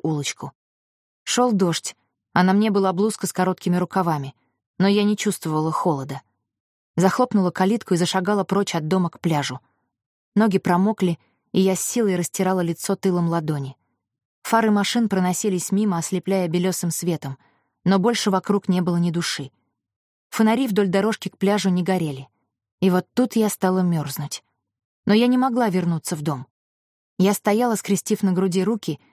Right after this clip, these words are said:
чувствуя, как мокнет под дождем блузка и хлопок липнет к коже.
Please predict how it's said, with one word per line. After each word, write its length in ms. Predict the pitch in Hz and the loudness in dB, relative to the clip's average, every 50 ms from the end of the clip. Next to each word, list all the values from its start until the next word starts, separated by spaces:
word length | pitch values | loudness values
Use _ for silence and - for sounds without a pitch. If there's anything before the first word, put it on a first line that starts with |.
| _ _ _ _ _ | _ _ _ _ _
чувствуя, 420 | - 220 214 - - 185 185 180 | 0 0 0 0 0 0 0 2
как 220 | - 185 180 - | 2 0 0 0
мокнет 340 | 202 202 208 - - 185 - | 0 0 0 0 0 -2 0
под 160 | - 185 170 | 0 0 0
дождем 400 | 165 180 180 170 156 202 190 180 | 2 0 0 0 0 0 0 0
блузка 440 | 165 185 202 220 208 - - 170 135 - _ _ _ _ _ - | 0 0 0 -2 -2 -4 -4 -6 -6 -6 _ _ _ _ _ 0
и 80 | 196 | 0
хлопок 440 | - - 202 202 208 - 202 185 - | 2 4 2 2 2 0 -2 0 0
липнет 360 | 190 185 185 - 185 170 - | 0 0 0 0 -2 -2 -2
к 100 | _ _ | _ _
коже. 340 | - 175 151 143 - 143 | -4 -2 -2 -2 -4 -8